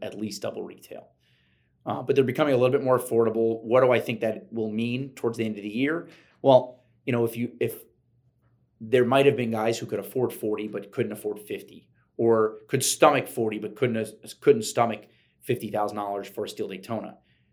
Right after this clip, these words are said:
So I foresee, you know, for example, watch boxes buying watches. We're buying, we're being offered more watches than we have in the last two years, uh, month over month. So, you know, we'll be stocking up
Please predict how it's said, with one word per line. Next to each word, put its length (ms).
So 360
I 300
foresee, 760
you 80
know, 140
for 200
example, 420
watch 300
boxes 260
buying 320
watches. 320
We're 120
buying, 580
we're 100
being 220
offered 260
more 160
watches 380
than 100
we 80
have 420
in 80
the 60
last 240
two 100
years, 420
uh, 200
month 280
over 160
month. 320
So, 720
you 80
know, 60
we'll 240
be 100
stocking 420
up 360